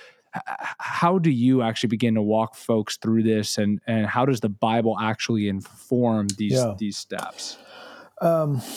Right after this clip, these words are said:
Speaker 2: let me, let me answer that by talking a little bit about how I decided, I came to write this new book, God Can't. Um, the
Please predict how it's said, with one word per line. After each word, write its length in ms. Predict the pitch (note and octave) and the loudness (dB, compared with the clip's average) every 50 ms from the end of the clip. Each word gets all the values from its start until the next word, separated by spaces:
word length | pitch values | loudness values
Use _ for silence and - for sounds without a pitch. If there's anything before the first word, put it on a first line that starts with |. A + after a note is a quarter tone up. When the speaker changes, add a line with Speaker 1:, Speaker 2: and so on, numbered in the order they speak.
| - - - - - - - - - - - | -10 -10 -12 -12 -12 -12 -8 -8 -8 -2 0
Speaker 2:
let 140 | F#3 A3 A#3+ | 0 2 4
me, 220 | B3+ A#3+ A3 G3 - - - - - - _ | 4 2 2 2 0 -4 -10 -14 -16 -10 _
let 180 | - E3+ G#3 A3+ | 0 0 2 4
me 180 | A#3 A3+ G#3+ F3+ | 2 2 2 2
answer 420 | F#3 F3+ F3+ E3+ - - - D#3+ | 2 2 2 2 0 2 2 2
that 500 | C#3+ B2+ C#3+ C3+ C3 B2+ A#2+ A#2 - - _ _ _ | 2 4 2 4 4 2 0 -2 -4 -6 _ _ _
by 480 | - C3 B2 B2 B2 B2 B2 A#2+ A#2+ A#2 - | 0 2 2 2 2 2 2 0 -2 -2 -4
talking 440 | - - E3+ F3+ E3+ - - D3+ C#3+ | 0 2 2 2 2 0 0 2 2
a 40 | C#3 | 2
little 360 | C3 B2+ C3 C#3+ D3 D3 C#3+ | 2 2 2 2 4 2 2
bit 180 | C3 B2+ C3 B2+ | 2 2 2 2
about 540 | A#2+ A2+ G#2+ C3 C3 B2+ C3 B2+ B2 - - | 0 0 0 0 2 2 0 -2 -2 -4 -10
how 680 | - - D3+ D3 C#3+ C#3+ C#3+ C#3+ C#3+ C#3 C#3 C3+ B2 - _ _ _ - _ _ _ _ _ - | -6 -2 0 0 2 2 2 2 2 0 -2 -2 -4 -10 _ _ _ -20 _ _ _ _ _ -2
I 300 | F3 C#3+ C#3 C3+ B2+ B2 - _ | 0 0 2 0 0 -2 -6 _
decided, 720 | - C#3 B2+ - - - - D3 C#3 C3+ C#3 C#3 C3 C#3 C3 | 2 2 2 2 -2 -2 0 0 2 2 2 2 0 0 0
I 100 | B2+ B2+ | 0 0
came 300 | - - E3+ F3 E3 D3 | 0 2 2 2 2 2
to 140 | - - C#3+ | 2 2 2
write 380 | C3 A#2+ C3+ C3+ C3+ C3+ C3 - _ | 4 4 4 2 2 0 -2 -6 _
this 260 | - A#2 B2 A#2+ - - | -2 0 0 0 0 0
new 180 | C3+ C3 C#3 C3 | 2 2 2 2
book, 340 | A#2+ A#2+ B2+ B2 B2 - - A#2 | 2 2 0 0 -2 -4 -8 -2
God 320 | A2+ - B2 A#2+ A#2 A2+ - - | 0 2 2 2 0 -2 -6 -8
Can't. 500 | - - A#2 G#2+ F#2+ F#2 - - - - _ _ _ _ _ _ _ _ _ _ _ _ _ _ - | -6 -4 -2 -2 -2 -4 -8 -12 -20 -20 _ _ _ _ _ _ _ _ _ _ _ _ _ _ -2
Um, 380 | B2+ B2 B2 B2 A#2 A#2 A2 - - - _ _ _ _ _ _ _ _ - | 0 0 2 0 0 -2 -4 -6 -8 -16 _ _ _ _ _ _ _ _ 0
the 160 | C3+ C3 | 2 2